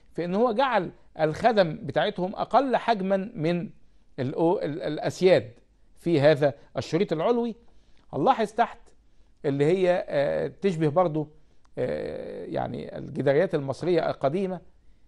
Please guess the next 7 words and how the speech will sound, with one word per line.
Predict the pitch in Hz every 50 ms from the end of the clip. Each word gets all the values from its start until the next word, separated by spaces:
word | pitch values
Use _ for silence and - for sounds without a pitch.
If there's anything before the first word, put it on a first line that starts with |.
| _ - -
والفلاحين | 123 143 165 180 175 185 - - - 147 131 131 131 135 151 - - 76 - 55 - - - - - - - - 135 - 151 147 147 139 131 180 214 202 185 160 156 - - - - _
وهم | - 131 160 196
ماشيين | 180 160 151 131 - - 175 180 180 165 147
بالحيوانات، | 180 208 - - 135 139 127 127 131 147 160 156 156 - - _ _ _ _ _ _
آه، | 156 151 143 - -
بتاعتهم | - 135 123 - 127 139 160 156 139 143 139 139 135 - - _ _ - -
للرعي. | 123 123 147 156 151 156 - - 156 131 123 139 165 143 107 95